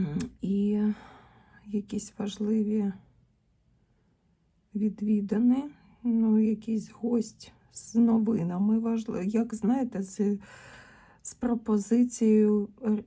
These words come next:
вирішення питання. Ось так. Хоча, м, знаєте, як виглядає? Це буде ще не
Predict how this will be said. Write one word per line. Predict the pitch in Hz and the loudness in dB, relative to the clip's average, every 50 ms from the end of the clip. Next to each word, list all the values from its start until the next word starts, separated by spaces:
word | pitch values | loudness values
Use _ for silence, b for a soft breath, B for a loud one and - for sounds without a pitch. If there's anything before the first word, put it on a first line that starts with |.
| 190 185 - | -10 -2 0
вирішення | 220 220 220 214 202 190 190 - - - 196 202 196 196 190 190 | 2 2 2 2 -2 -4 -4 -6 -4 -2 0 0 0 0 -2 -4
питання. | 190 - 196 190 - - 190 175 170 190 190 175 180 185 175 190 _ _ _ _ _ _ _ _ - | -6 -8 -12 -12 -10 -10 -8 -8 -6 -6 -6 -6 -6 -8 -12 -12 _ _ _ _ _ _ _ _ -12
Ось | 180 165 - | -12 -12 -12
так. | - - - 170 170 - _ - - _ B B B B B B B B B B | -14 -16 -16 -16 -16 -16 _ -20 -20 _ B B B B B B B B B B
Хоча, | - - 196 190 - - 220 220 220 220 220 | -10 -10 -10 -8 -6 -4 -2 0 0 2 2
м, | 214 214 214 220 196 202 202 202 196 196 196 196 196 196 196 196 196 190 190 b b b b b b b b b b b b b b _ _ _ _ _ _ _ _ - B B B B B B B B B - | 0 0 0 -2 -2 -2 -2 -2 -2 -2 -2 -2 0 0 0 -2 -2 -4 -8 b b b b b b b b b b b b b b _ _ _ _ _ _ _ _ -20 B B B B B B B B B -2
знаєте, | 233 247 247 233 233 214 | 2 2 2 4 2 2
як | 208 202 190 190 | 0 0 -2 -2
виглядає? | 196 196 190 180 190 190 190 190 190 185 180 175 | -2 -4 -2 -2 -2 -2 -2 -2 -2 -4 -4 -6
Це | 165 - 202 185 - _ - | -8 -8 -10 -10 -10 _ -4
буде | 214 202 196 190 202 | -4 -2 0 0 -2
ще | 190 190 - - - 208 196 190 | -2 -2 -8 -6 -4 -2 -2 0
не | 190 190 190 190 190 190 190 190 190 190 185 185 185 185 185 185 185 185 | 0 0 0 0 -2 -2 -2 -2 -2 -2 -2 -4 -4 -4 -4 -4 -6 -6